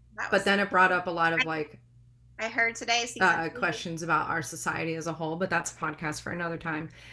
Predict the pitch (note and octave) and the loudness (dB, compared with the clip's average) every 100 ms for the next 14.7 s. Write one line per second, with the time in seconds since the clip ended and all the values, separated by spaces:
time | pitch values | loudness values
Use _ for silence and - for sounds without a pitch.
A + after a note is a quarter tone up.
0 | - G3+ G3+ G3 F#3 - F#3+ G3+ - G#3 | -4 0 2 2 0 0 0 0 0 2
1 | G3 F#3 F3+ F#3 F3 E3 E3 D#3+ - F#3 | 2 0 0 -2 0 0 -2 -4 -4 -4
2 | F3+ F#3 G3 E3 D#3+ D3+ - - F3 E3 | -2 2 2 2 -2 -4 -10 -6 -4 -2
3 | D#3+ - - F2 - - - - - _ | -4 -4 -4 -4 -4 -8 -12 -14 -20 _
4 | _ F3 E3 D#3+ - D#3+ D#3 - - - | _ -4 -4 -6 -10 -12 -14 -14 -16 -18
5 | - - - - G2 A3+ - _ - G#3+ | -20 -20 -20 -14 -14 -14 -20 _ -4 -4
6 | G#3+ G3+ F#3 F#3 A3 - - _ _ - | -4 -6 -6 -8 -10 -18 -20 _ _ -8
7 | F#3+ F#3+ A3 - _ _ G3+ F#3 G#3 G3 | -6 -6 -10 -18 _ _ -12 -10 -10 -8
8 | B3 F#3+ F#3+ G3+ G3+ - G3 F#3+ - G3 | -4 -4 -6 -10 -10 -6 -6 -6 -8 -10
9 | F#3+ F#3+ - G#3 G3+ F#3+ F#3 F#3 F#3+ F3+ | -10 -12 -14 -14 -14 -14 -14 -12 -12 -12
10 | F#3 F#3 F#3+ F#3+ F#3+ F#3 G3+ F#3+ F#3+ F#3 | -12 -12 -12 -14 -12 -10 -6 -6 -6 -8
11 | F3+ F3 D#3+ F#3+ G3 G3 F#3+ F#3+ _ _ | -8 -8 -8 -10 -12 -10 -10 -12 _ _
12 | _ - - - C#4+ D#4+ F#4+ E4 D4+ D4+ | _ -20 -20 0 8 12 12 12 12 10
13 | F#4+ - C4 A3+ A3+ G3+ G3 G#3 - A3+ | 8 8 6 6 6 2 2 -2 0 2
14 | F#3+ F#3 - E3+ E3 E3+ | 2 0 0 -2 0 -4